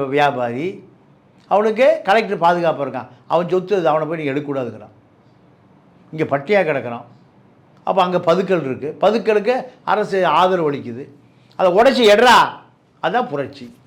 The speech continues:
அதான் மக்கள் போராட்டம். அது வந்துவிடக்கூடாது. மக்கள் போராட்டம் ரஷ்யாவில் நடந்தது, சீனாவில் நடந்தது, கியூபாவில் நடந்தது, செகஸ்லோவேக்கியா நடந்தது. உலகத்துல எல்லா நாடுகளிலும் புரட்சி நடந்தது, இந்தியாவில் நடக்கவே இல்லை.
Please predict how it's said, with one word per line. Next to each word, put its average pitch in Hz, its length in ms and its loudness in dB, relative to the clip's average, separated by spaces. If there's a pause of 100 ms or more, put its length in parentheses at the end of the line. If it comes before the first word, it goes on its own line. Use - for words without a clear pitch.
(300)
அதான் 196 240 0
மக்கள் 156 320 -4
போராட்டம். 120 440 -10 (240)
அது 180 200 -2
வந்துவிடக்கூடாது. 123 600 -6 (1080)
மக்கள் 190 460 0
போராட்டம் 214 500 4 (540)
ரஷ்யாவில் 233 420 4
நடந்தது, 226 280 0
சீனாவில் 226 400 2
நடந்தது, 226 340 -2 (640)
கியூபாவில் 226 340 4
நடந்தது, 214 320 0
செகஸ்லோவேக்கியா 214 560 0
நடந்தது. 208 320 -2 (1900)
உலகத்துல 247 480 4 (500)
எல்லா 247 360 6 (140)
நாடுகளிலும் 247 540 4
புரட்சி 202 300 -4
நடந்தது, 143 320 -8 (580)
இந்தியாவில் 190 500 2
நடக்கவே 139 440 -4
இல்லை. 117 140 -18